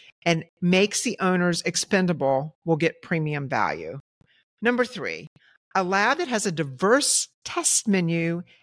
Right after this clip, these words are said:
and client base is going to be much more attractive to buyers.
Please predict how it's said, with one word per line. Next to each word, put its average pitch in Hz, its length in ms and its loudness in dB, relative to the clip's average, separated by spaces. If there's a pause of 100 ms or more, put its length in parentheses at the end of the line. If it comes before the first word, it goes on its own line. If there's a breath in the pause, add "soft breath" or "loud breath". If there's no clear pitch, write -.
(260 soft breath)
and 339 480 2
client 247 680 0 (220)
base 151 540 0 (360 soft breath)
is 170 160 2
going 175 220 0
to 165 60 2
be 160 260 4 (100)
much 160 480 0 (200)
more 151 480 -4
attractive 143 680 -4 (100)
to 127 380 -6 (400)
buyers. 104 600 -2